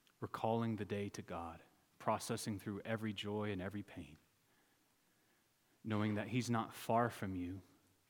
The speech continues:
but He's near. It's rising in the morning, enjoying a good cup of coffee, seeing the sunrise, and calling out to Him in praise and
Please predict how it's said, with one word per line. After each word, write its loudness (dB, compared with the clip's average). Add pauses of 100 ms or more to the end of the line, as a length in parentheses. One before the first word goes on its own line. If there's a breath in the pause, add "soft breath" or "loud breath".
(280)
but -6
He's -6
near. -8 (140)
It's -12
rising 6
in 2
the 0
morning, -2 (1700 soft breath)
enjoying 2 (840 loud breath)
a -18
good -4
cup -2
of -10
coffee, 0 (1120 soft breath)
seeing 4
the 0
sunrise, -4 (1600 soft breath)
and -4
calling 4
out -2
to -12
Him -4
in -6
praise -10 (1200 soft breath)
and -12